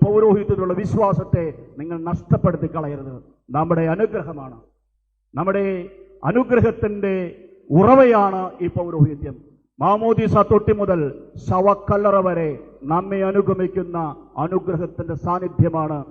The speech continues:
ഒരു പുരോഹിതന്റെ സാന്നിധ്യം. ഈ പുരോഹിതർക്ക് ശക്തി നൽകേണ്ടത് നമ്മളാണ്. പുറപ്പാടിന്റെ പുസ്തകം പതിനേഴാം അധ്യായം എട്ട് മുതൽ പതിനാറ് വരെയുള്ള വചനങ്ങളിൽ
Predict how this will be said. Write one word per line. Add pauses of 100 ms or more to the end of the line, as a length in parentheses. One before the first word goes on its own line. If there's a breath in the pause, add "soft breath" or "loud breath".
(220)
ഒരു
പുരോഹിതന്റെ
സാന്നിധ്യം. (920)
ഈ (160)
പുരോഹിതർക്ക്
ശക്തി
നൽകേണ്ടത് (600)
നമ്മളാണ്. (580)
പുറപ്പാടിന്റെ
പുസ്തകം
പതിനേഴാം
അധ്യായം (1200)
എട്ട്
മുതൽ
പതിനാറ്
വരെയുള്ള
വചനങ്ങളിൽ